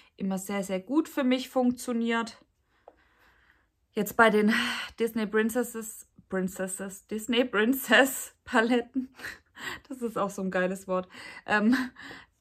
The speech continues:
die fand ich jetzt eher so semi von der Qualität her, muss ich ehrlich sagen. War das erste Mal, dass ich von der Essence Lidschattenpalette nicht total überzeugt war.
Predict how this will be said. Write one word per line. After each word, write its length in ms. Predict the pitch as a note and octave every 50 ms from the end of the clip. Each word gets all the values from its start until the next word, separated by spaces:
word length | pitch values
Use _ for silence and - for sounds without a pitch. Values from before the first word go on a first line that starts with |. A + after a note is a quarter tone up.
| _ _ _ _ _ _ _ - -
die 80 | D4+
fand 200 | F#4 A#4+ A4+ G#4+ G#4
ich 80 | F#4+ -
jetzt 420 | F4 - - - - - - -
eher 220 | - B3 B3+ C4+ C4+
so 140 | C4+ C4
semi 680 | A#3+ - - - G#3+ G3 G3+ A3 A#3+ C4 C#4+ D#4 D#4 D#4
von 180 | - D#4+ D#4 D4+
der 120 | D4+ D4+
Qualität 760 | D4+ - D4 C4+ C4+ C#4 C#4 C4+ - C#4 C#4 C#4 C#4 - -
her, 200 | C#4+ C#4+ C#4 C#4
muss 240 | C#4 C#4 C#4 C#4 -
ich 240 | D4+ - - - -
ehrlich 280 | G#3+ G#3+ A#3+ C#4 C#4
sagen. 340 | - B3+ B3+ C4+ C#4+ - D4+
War 100 | A#3+ A#3
das 120 | A#3 B3 -
erste 320 | - G#3 A#3 - - D4+
Mal, 200 | D4 C#4 C4 A#3+
dass 160 | A#3 A#3 A#3
ich 120 | B3 B3 -
von 180 | - A3+ A3
der 140 | A3+ - -
Essence 320 | - - - A#3 A#3 -
Lidschattenpalette 800 | - B3 A#3 A#3+ - - B3+ B3+ A#3 A3+ - A#3 A3+ A3 A3 A3
nicht 540 | G3+ G#3 A3+ A#3+ - - - - - - -
total 400 | - B3 G#3+ - - G#3+ G3+ G3+
überzeugt 560 | F#3 G3+ G#3 G#3 - - G3+ G3 G#3 - _
war. 300 | - A#3+ B3 C#4+ D#4+ -